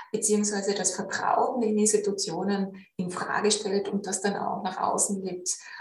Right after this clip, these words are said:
was dann eben auch zu dieser Polarisierung und Politisierung, äh, führen kann. Also dass plötzlich Themen politisiert werden, die davor gar nicht politisiert worden sind,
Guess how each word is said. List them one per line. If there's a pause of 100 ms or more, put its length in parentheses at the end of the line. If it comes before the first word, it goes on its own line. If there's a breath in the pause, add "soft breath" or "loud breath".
(200 loud breath)
was
dann
eben
auch
zu
dieser
Polarisierung (280 loud breath)
und
Politisierung, (140)
äh,
führen
kann.
Also
dass
plötzlich (380 loud breath)
Themen
politisiert
werden,
die
davor
gar
nicht
politisiert
worden
sind,